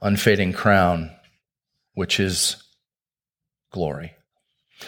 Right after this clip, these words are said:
And there's some symbolism here. This isn't by accident that Peter uses this. Um, athletes would participate in organized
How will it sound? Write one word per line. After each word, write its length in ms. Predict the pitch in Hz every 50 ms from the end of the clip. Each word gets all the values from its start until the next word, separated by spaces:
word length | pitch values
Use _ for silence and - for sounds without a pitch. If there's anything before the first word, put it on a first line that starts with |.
| - - -
And 80 | 127
there's 140 | 135 143 143
some 140 | - 151 135
symbolism 640 | - - - 196 190 180 160 131 110 98 101 98 95
here. 240 | 104 98 90 85 87
This 200 | 101 123 - 147
isn't 180 | 127 123 127
by 180 | 110 107 107 101
accident 800 | - 117 123 120 127 127 - - 113 95 90 85 85 - -
that 380 | - 98 90 90 87 - - - -
Peter 220 | - - 117 90 92
uses 480 | 82 92 110 113 110 101 82 71 -
this. 360 | - 87 85 82 - - - - - - - - - - - -
Um, 500 | 117 120 113 110 104 98 92 95 95 95 -
athletes 480 | 113 131 147 143 - 151 131 117 - -
would 160 | 113 104 -
participate 720 | - 113 - - 135 120 - 117 - - 127 110 104 101 -
in 240 | 107 104 101 101
organized 960 | - 113 113 117 113 117 107 110 110 107 104 104 104 101 98 - - - -